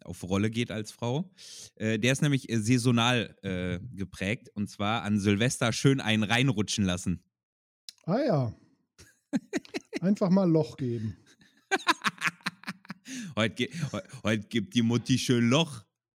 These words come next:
Speaker 2: Heut gibt die Mama Loch. Walla.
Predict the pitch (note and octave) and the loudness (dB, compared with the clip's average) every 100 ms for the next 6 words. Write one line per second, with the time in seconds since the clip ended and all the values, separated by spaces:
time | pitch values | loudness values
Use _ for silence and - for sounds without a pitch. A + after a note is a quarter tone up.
0 | - C3+ C#3+ D#3 D#3+ - E3 D#3 D#3+ D#3+ | -4 2 2 2 0 4 4 6 6 4
1 | D3+ D#3+ F3+ - - _ B2+ C3+ E3+ D#3+ | 4 2 0 -2 -20 _ -6 0 2 4
2 | D3 A2+ | 2 -2